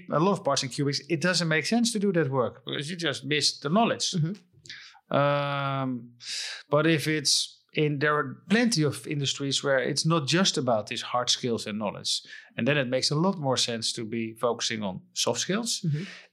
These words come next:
Speaker 1: And I think it's also a big differentiator, the people who are really successful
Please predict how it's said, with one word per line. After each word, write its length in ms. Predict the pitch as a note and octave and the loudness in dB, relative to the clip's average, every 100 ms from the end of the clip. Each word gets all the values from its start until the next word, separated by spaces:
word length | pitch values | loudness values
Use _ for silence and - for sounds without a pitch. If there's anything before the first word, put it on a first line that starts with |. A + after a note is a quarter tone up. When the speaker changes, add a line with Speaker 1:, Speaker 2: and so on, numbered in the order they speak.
| - | 0
Speaker 1:
And 120 | G3 | 2
I 60 | |
think 280 | G3 G3+ G3 | 2 2 2
it's 120 | F3 | 0
also 280 | F#3+ F3 E3+ | 0 0 0
a 40 | D3 | 2
big 320 | C#3+ D3 C3+ | 0 -4 0
differentiator, 720 | G3 G3 F3 - D#3+ D3+ D3 | 0 0 0 2 0 0 -2
the 80 | D3 | -4
people 300 | E3+ E3+ C3+ | 0 0 0
who 100 | D3+ | 2
are 160 | D3 C3+ | 2 0
really 380 | C3 E3+ G3+ | 2 4 6
successful 840 | F#3+ F3 - D#3+ D3+ - C#3+ F3 | 4 2 0 0 0 0 0 0